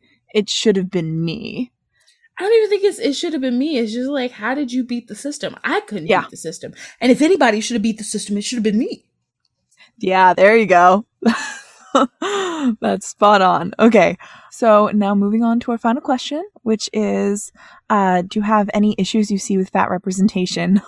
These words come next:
Speaker 1: <laughs> or any guidelines for making better fat characters, especially as a person who makes their own work?
Speaker 2: I'm pretty positive Jared Leto is in a fat suit for House of Gucci,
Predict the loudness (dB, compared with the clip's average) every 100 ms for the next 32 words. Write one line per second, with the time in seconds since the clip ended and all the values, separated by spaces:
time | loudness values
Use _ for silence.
0 | -18 _ 2 4 4 4 4 4 4 2
1 | 2 0 0 2 2 2 2 2 2 2
2 | 4 2 0 -2 -2 0 0 0 -4 -4
3 | -6 -4 -4 -2 -4 -4 -4 -4 -4 -4
4 | -2 -2 -2 -6 -6 -6 -4 -6 -8 -14
5 | -20 _ _ _ _ _ _ _ _ _
6 | _ _ _ _ -8 -4 -2 -4 -4 -6
7 | -6 -6 -6 -8 -8 -8 -6 -8 -8 -8
8 | -8 -8 -8 -10 -10 -12 _ -8 -8 -10
9 | -6 -4 -4 -8 -10 -8 -8 -10 -16 -12
10 | -12 -12 -12 -10 -10